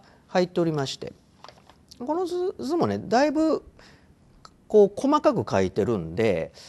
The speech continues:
これをもうちょっとかん-、簡単に考えてもらっていいかなと思うんです。で、昭和三十六年からの制度というのは、この旧制度って書いてるのが、三十六年四月からの制度なんですよ。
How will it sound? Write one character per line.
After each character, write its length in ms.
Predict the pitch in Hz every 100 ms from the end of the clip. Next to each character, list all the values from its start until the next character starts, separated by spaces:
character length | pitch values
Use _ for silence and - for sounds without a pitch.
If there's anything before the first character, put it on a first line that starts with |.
| - - -
こ 140 | -
れ 80 | 320
を 80 | 339
も 140 | 311
う 80 | 440
ち 100 | 494
ょ 20 |
っ 40 | 466
と 140 | 120
か 240 | 90 165 190
ん-、 40 | - -
簡 180 | 202
単 140 | 202 233
に 80 | 240
考 160 | 302
え 60 | 302
て 60 | 294
も 80 |
ら 60 | 110
っ 20 |
て 100 | -
い 60 | 110
い 20 |
か 140 | - 90
な 120 | 87
と 120 | 92
思 100 | 73
う 40 |
ん 200 | - -
で 100 | -
す。 120 | - - - - _ -
で、 100 | 220
昭 220 | - 277
和 140 | 285
三 260 | 285 339 339
十 220 | 240 131
六 240 | 185 190 214
年 720 | 208 208 208 208 202 202 196
か 160 | 196
ら 160 | 190 190
の 380 | 220 220 110 - - _ -
制 300 | - 196 190
度 160 | 190
と 120 | 185 190
い 20 |
う 40 |
の 100 | 269
は、 260 | 147 90 - _ -
こ 120 | 165
の 200 | 156 - -
旧 200 | 165 247
制 180 | 247 359
度 100 | 185
っ 40 | 90
て 100 | 107
書 140 | 101
い 60 | 95
て 120 | 113
る 60 | 120
の 100 | 175
が、 280 | 220 98 - - _ - 139
三 240 | 185 208
十 140 | 185 113
六 220 | 117 120
年 280 | 90 80 - _
四 160 | - 165
月 220 | 143 -
か 80 | 220
ら 80 | 233
の 60 | -
制 220 | - 101
度 280 | 101 98 -
な 120 | 87
ん 60 | 58
で 60 |
す 80 |
よ。 60 | -